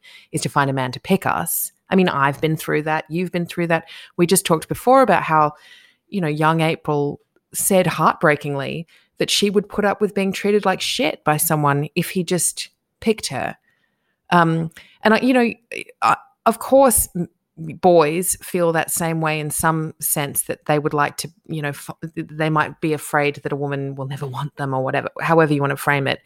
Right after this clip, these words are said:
But generally speaking, the world doesn't say to boys, "You are nothing unless you find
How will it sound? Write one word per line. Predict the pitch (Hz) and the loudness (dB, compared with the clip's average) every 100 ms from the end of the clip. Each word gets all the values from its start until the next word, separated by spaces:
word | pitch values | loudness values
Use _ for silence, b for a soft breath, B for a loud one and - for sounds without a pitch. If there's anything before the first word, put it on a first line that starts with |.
| B B B B | B B B B
But | 190 | 4
generally | 262 277 302 277 | 6 6 4 4
speaking, | - 226 196 185 | 4 2 4 2
the | |
world | 175 185 180 185 | 6 8 8 6
doesn't | 175 160 139 | 0 -2 -4
say | - 160 160 | 0 2 2
to | 160 | -2
boys, | - 143 135 131 - B B B | -2 0 0 -2 -8 B B B
"You | 160 196 208 | 2 4 6
are | 170 | 6
nothing | 165 170 185 - 104 78 165 _ _ _ - | 4 4 2 -6 -10 -12 -16 _ _ _ 0
unless | 165 160 151 170 | 2 2 0 -4
you | 151 | -4
find | - 143 139 139 | 0 0 0 -6